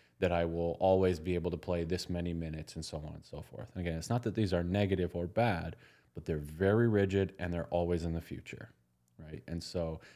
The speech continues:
if I have an eye on the future all the time, that keeps me from being engaged with what I'm doing. And if it's very rigid, what that means is there are fewer pathways to success, not more.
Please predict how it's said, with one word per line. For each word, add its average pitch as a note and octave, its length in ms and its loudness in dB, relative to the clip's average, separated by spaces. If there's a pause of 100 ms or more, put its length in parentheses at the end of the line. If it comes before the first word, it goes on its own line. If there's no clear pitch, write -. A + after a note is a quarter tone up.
(120)
if - 140 -6
I E2 60 -4
have E2 240 -2
an E2 160 -4
eye A#2 220 4
on B2+ 120 6
the A2+ 80 6
future G2+ 480 2
all F#2 220 4
the F#2+ 80 0
time, F2 340 -2
that D#2+ 220 -10
keeps F#2+ 320 -4
me F#2 80 0
from F2 240 -2
being E2 200 -2
engaged D#2+ 460 -4
with E2+ 180 -10
what F2 220 -2
I'm F#2+ 200 0
doing. F2 420 -2 (800)
And F#2 380 4 (260)
if F#2 160 -4
it's F#2 120 0
very A2 340 6
rigid, G2+ 420 2
what G2 140 2
that F#2+ 180 2
means G2 240 2
is F2+ 100 0
there F2 200 2
are E2 40 0
fewer G#2 460 2
pathways E2 640 -4
to F2+ 120 -6
success, - 520 -10
not D#2+ 160 -6
more. C#2+ 320 -10